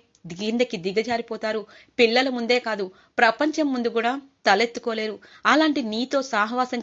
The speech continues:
చేస్తున్నారు. చూడు లాస్య, ఇప్పుడు నేను ఆయనతో చెప్తే నీ గతి అధోగతి అవుతుంది. కానీ ఒకటి చెప్తున్నాను, నేనేంటో అన్నది ఆయనకి తెలియజేస్తాను. ఈ రెండు కోట్ల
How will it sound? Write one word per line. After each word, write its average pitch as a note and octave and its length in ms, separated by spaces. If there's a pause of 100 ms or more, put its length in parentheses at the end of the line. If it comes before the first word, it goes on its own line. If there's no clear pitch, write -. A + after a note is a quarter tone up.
చేస్తున్నారు. A3 440 (380)
చూడు A#3+ 220
లాస్య, G#3+ 360 (440)
ఇప్పుడు D#4+ 300
నేను C4+ 200 (180)
ఆయనతో G#3+ 280 (100)
చెప్తే A3+ 300 (280)
నీ B3+ 120 (120)
గతి G3+ 240 (200)
అధోగతి A#3+ 460
అవుతుంది. A3 340 (280)
కానీ G#3+ 240 (160)
ఒకటి F#3 260
చెప్తున్నాను, G#3+ 480 (360)
నేనేంటో B3+ 640
అన్నది G#3+ 260 (280)
ఆయనకి A3+ 400 (380)
తెలియజేస్తాను. G#3+ 760 (320)
ఈ D#4+ 140 (440)
రెండు A#3 240
కోట్ల B3 320